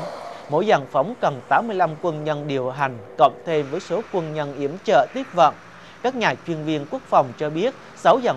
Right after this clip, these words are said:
phóng sẽ bảo vệ những mục tiêu chiến lược quan trọng như các thành phố lớn nằm gần biên giới Syria, các cơ sở quân sự, các cơ sở hạ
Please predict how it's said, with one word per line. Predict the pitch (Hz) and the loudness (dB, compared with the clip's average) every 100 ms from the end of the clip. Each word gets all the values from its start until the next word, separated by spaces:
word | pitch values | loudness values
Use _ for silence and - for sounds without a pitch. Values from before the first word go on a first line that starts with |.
| 117 | -2
phóng | 139 135 240 | 0 0 -2
sẽ | 143 | -4
bảo | 143 123 190 | 0 2 2
vệ | 185 123 | 0 0
những | 147 175 | -4 -8
mục | 147 - | -8 -6
tiêu | 160 147 - | -4 -4 -4
chiến | 147 247 | -6 -2
lược | 202 135 | -2 0
quan | 165 147 147 | 0 0 0
trọng | 165 127 - - - | 2 2 0 -14 -6
như | 175 | -4
các | 170 233 | -2 -4
thành | 202 123 | -4 -6
phố | - 143 | -4 -2
lớn | 156 143 220 240 | 2 2 2 -4
nằm | 165 135 | -4 0
gần | 143 127 113 | -2 -2 -4
biên | 143 139 | -6 -2
giới | 135 220 | -2 -2
Syria, | - 196 143 135 127 113 - - | -6 -6 -2 2 2 2 -4 -8
các | - 240 | -6 0
cơ | 226 214 | 2 0
sở | 190 139 | 0 -4
quân | 196 180 | -2 -6
sự, | - 170 127 - - | -2 -2 -2 -6 -4
các | 233 - | -4 0
cơ | 208 208 | 0 0
sở | 165 156 | -2 -2
hạ | 160 | -2